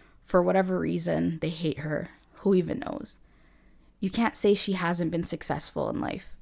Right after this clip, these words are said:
I doubt any of you could have flipped or accomplished anything that she remotely has, even if you did or didn't have a sex tape. Do you know,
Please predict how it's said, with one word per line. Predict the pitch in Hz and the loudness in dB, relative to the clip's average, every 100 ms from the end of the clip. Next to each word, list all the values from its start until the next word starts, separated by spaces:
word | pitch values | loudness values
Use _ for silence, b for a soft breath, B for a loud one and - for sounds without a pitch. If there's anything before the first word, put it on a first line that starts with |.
| - b b b b b | -20 b b b b b
I | 175 | 0
doubt | 175 196 - - - | 4 4 2 -2 8
any | 220 247 220 | 10 10 8
of | 180 | 6
you | 165 - - - | 4 -2 -2 -6
could | - 180 | -2 0
have | 170 | 0
flipped | - - 180 180 - - _ | -2 2 2 2 -8 -16 _
or | 175 175 | 0 2
accomplished | 165 180 170 175 170 165 - | 2 2 0 2 0 0 -2
anything | - 202 202 185 165 151 - 165 - - | 6 6 6 2 0 -2 -2 -8 -18 -6
that | 180 - | -2 -2
she | - | 0
remotely | 170 170 170 147 165 | 0 2 0 0 -2
has, | 165 147 143 165 - _ - | -2 -4 -4 -6 -10 _ 2
even | 269 285 | 8 8
if | 285 | 8
you | 277 | 4
did | 277 285 | 2 0
or | 269 | 0
didn't | 277 254 | 0 0
have | 262 269 | -2 -2
a | |
sex | - 269 - | -4 -4 -6
tape. | 262 208 190 - - - - - _ _ - b b b b b 185 | -4 -4 -6 -18 -20 -20 -20 -20 _ _ -20 b b b b b -2
Do | 202 | 2
you | 208 285 277 | 8 10 10
know, | 190 175 - - - | 8 6 4 2 -2